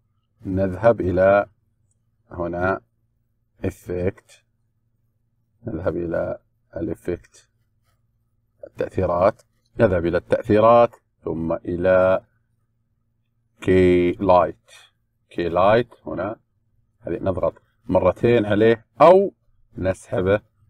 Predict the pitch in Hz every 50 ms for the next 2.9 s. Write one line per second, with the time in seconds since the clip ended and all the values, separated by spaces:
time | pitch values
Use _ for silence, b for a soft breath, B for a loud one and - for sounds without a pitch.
0 | _ _ - 95 92 92 98 98 98 101 - 202 - _ _ _ _ _ _ _
1 | _ _ _ _ _ _ _ _ _ _ _ _ _ _ _ _ _ _ _ _
2 | _ _ - 85 85 82 87 85 82 - 90 87 85 78 87 87 87 -